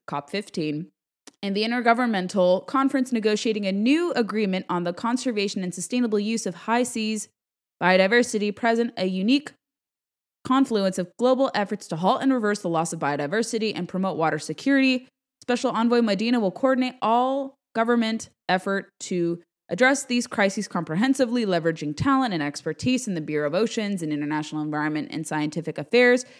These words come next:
with resources from across federal government departments and agencies. Moreover, her designation as a special envoy will strengthen the department's role in implementation of the White House Water Security Action Plan and Global Water Strategy, as well as provide high-level leadership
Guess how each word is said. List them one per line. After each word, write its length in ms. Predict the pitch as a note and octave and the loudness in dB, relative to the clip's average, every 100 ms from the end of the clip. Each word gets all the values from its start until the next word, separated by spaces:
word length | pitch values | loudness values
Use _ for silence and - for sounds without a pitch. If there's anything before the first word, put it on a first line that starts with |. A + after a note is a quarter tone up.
| - - | -20 -6
with 120 | F3 | -4
resources 520 | G3+ B3+ C4 B3 B3 | -2 -2 0 -2 -2
from 160 | - G3+ | -4 -4
across 400 | E3 - B3+ C4 | -4 2 2 2
federal 280 | A#3 A3+ A#3 | 0 0 0
government 380 | G#3 F#3+ G3+ G3 | 0 -2 -2 -4
departments 480 | G3 F3 - F3+ | -4 -4 -4 -6
and 80 | - | -4
agencies. 460 | D#3 D#3+ C#3+ D#3 D3+ | -4 -4 -6 -6 -4
Moreover, 400 | F3 G3+ G#3 G#3+ | 0 2 2 0
her 100 | G3 | 0
designation 600 | E3+ D#3+ D#3+ G3 G#3 F#3+ | 0 -2 -2 -4 -2 -4
as 100 | D#3+ | -6
a 60 | D#3 | -6
special 320 | D#3+ D#3+ - | -8 -8 -4
envoy 380 | - C#4 C4 B3 | 2 4 4 2
will 100 | F3 | 0
strengthen 480 | - A#3 B3 B3+ A#3+ | -2 -2 -2 0 -2
the 80 | |
department's 560 | D#3+ D3+ G3+ - G3+ - | -2 -4 -6 -4 -8 -6
role 340 | F3+ F3+ F3+ F#3 - _ _ | 0 2 2 -4 -20 _ _
in 80 | F#3 | -4
implementation 960 | F#3+ F#3 F3+ D#3+ A3 A#3 A3+ A3+ G#3+ G#3+ _ _ _ | -4 -2 -2 -2 0 -2 -2 -2 -4 -6 _ _ _
of 200 | F3 E3+ | -2 0
the 80 | E3 | 2
White 200 | F#3+ G3+ | 2 2
House 220 | F#3+ - | -2 -2
Water 240 | F3+ F3 | 0 0
Security 460 | F3 F3 F3+ C#4+ C4+ | 0 -4 -2 2 4
Action 300 | A#3+ A#3+ A#3 | 2 0 -4
Plan 200 | A3+ G#3 | -4 -4
and 100 | E3 | -2
Global 260 | D#3 D3 D3+ | -2 -2 2
Water 260 | A#3 B3 | 2 2
Strategy, 420 | B3 A3 G#3 G#3 | 0 -4 -2 -2
as 120 | F#3 E3 | -2 -2
well 200 | F#3 F#3+ | 0 2
as 120 | F#3+ | 0
provide 320 | F3+ F3 E3+ | -4 -4 -4
high-level 460 | E3+ C4+ D4 C#4 B3+ | -2 0 0 0 0
leadership 420 | A3 G#3 - G3+ | 0 0 -2 -4